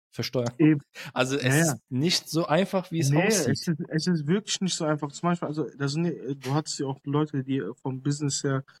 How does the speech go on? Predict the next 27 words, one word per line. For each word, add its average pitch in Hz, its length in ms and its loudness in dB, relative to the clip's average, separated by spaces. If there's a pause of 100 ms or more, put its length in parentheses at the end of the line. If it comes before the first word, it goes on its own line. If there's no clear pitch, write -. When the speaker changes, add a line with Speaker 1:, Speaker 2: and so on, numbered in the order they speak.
(260)
Speaker 2:
auch 135 140 0
noch, 127 320 0 (140)
äh, 127 240 -2 (100)
High-Level-Sachen 139 880 2
gemacht 143 380 0
haben. 143 300 0 (420)
Die 123 80 -2
können 131 260 2
das, 131 280 2
äh, 127 400 -2 (420)
detaillierter 131 680 0
vielleicht 143 280 -2
erklären. 143 540 2 (540)
Ähm, 127 680 0 (220)
aber 135 560 2
in 135 160 -8
Deutschland, 147 580 2
wenn 135 120 -2
du 135 80 -2
zum - 200 -6
Beispiel 139 260 -2
so 139 60 2
ein 123 140 -2
Business 151 400 2
dir 131 140 2
selber 131 300 2
aufbaust, 135 600 -2